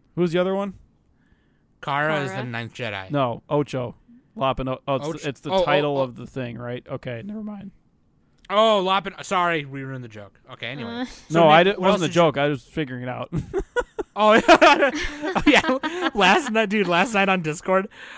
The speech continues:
Speaker 2: I was like, I was like, "Dude, the Ninth Jedi is sick." And, d-, and Nick goes, "Which one's that one?" I'm like,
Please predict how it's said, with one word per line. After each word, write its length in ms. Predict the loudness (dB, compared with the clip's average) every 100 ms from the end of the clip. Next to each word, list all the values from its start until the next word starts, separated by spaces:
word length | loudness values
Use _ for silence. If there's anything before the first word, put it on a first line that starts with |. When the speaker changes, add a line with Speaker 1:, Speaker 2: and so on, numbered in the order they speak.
| -6
Speaker 2:
I 120 | 0
was 180 | 2 2
like, 240 | 2 2 0 _ -4
I 100 | -2
was 100 | 0
like, 140 | -2
"Dude, 180 | -2 -2
the 80 | 0
Ninth 340 | 0 0 -2
Jedi 340 | -2 0 0 -2
is 180 | -4
sick." 380 | -2 0 0 -4 -12 -10 -8 -2
And, 200 | 0 0
d-, 140 | 0 -2 -2
and 140 | -2 0
Nick 180 | 2
goes, 320 | 4 4 4 -6 _
"Which 180 | -4 0
one's 180 | 0 0
that 200 | -2 0
one?" 140 | 0 2 2 0 -18 -20 -6 -2
I'm 140 | 2
like, 260 | 4 6